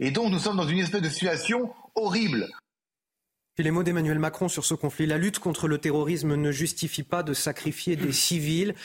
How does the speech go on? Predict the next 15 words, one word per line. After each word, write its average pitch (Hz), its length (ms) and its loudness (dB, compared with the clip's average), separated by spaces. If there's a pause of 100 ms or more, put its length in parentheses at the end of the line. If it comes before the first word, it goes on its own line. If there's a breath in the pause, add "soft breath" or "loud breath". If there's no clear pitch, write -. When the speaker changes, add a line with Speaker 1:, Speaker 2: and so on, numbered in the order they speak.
(300 loud breath)
Speaker 2:
Le 180 180 2
chef 202 300 -2
de 180 80 0
l'État 165 280 0
qui - 160 -6
a 151 80 2
également 147 360 0
annoncé 151 340 0
la 143 100 2
tenue 151 280 0
d'une 139 180 -2
conférence 190 640 -2
humanitaire 143 480 0
jeudi 135 240 -4
prochain. 101 400 -6